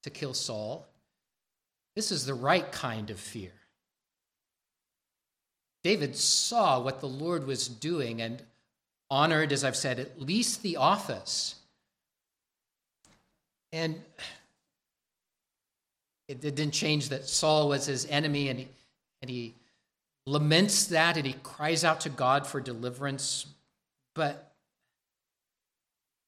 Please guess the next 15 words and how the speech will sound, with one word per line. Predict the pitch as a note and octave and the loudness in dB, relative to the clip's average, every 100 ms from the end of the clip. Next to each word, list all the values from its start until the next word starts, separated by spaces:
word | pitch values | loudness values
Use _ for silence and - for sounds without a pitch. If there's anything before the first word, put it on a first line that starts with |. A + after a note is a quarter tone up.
| _ _ _ _ _ _ _ _ _ _ _ _ _ _ - | _ _ _ _ _ _ _ _ _ _ _ _ _ _ -18
but | D3+ - | -16 0
over | F3 G#3+ G3 | 4 4 4
and | D3 | 4
over | F3 A3 G3 | 2 2 0
again, | C3+ B2 A2 A2+ B2 _ _ _ _ _ _ _ _ _ _ _ - | -2 -4 -4 -6 -10 _ _ _ _ _ _ _ _ _ _ _ -6
David | D#3 G3 C#3 B2+ A#2+ - - _ _ - | 0 0 0 -2 -4 -14 -16 _ _ 0
honored | D#3+ D3+ A#2 A2 | 2 2 -2 -6
the | C3 | -10
king, | - - G#3+ E3 G#2 - _ _ _ _ _ _ _ _ _ _ _ _ _ - | -10 -8 -8 -8 -10 -16 _ _ _ _ _ _ _ _ _ _ _ _ _ -6
and | C#3+ | -2
in | C#3+ | 0
so | - F3+ E3+ | 2 4 2
doing, | D3 E3+ D#3+ | 2 0 0
honored | D3 D#3+ E3+ D#3 B2+ | 0 0 2 2 -2
God. | - F3+ F3+ G#2+ F#2+ C3 | -4 2 2 2 -2 -8